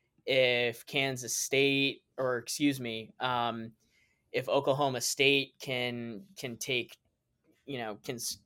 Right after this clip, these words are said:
can sweep Oklahoma. Um, there's still a lot that could happen, but in looking through all of those, um, those hypotheticals,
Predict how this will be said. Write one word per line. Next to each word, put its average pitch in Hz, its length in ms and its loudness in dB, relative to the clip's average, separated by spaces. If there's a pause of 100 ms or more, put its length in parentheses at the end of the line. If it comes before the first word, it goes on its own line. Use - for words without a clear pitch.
(400)
can 120 140 -10
sweep 127 260 -8
Oklahoma. 143 720 2
Um, 127 480 4 (720)
there's 196 180 8
still 220 160 8
a 185 40 8
lot 165 220 8
that 165 80 2
could 139 100 0
happen, 143 400 6
but 131 300 2 (580)
in 156 160 2
looking 196 320 4
through 160 240 4
all 143 240 10
of 135 140 0
those, 135 680 4 (140)
um, 117 540 -4 (120)
those 127 220 -2
hypotheticals, 120 1040 0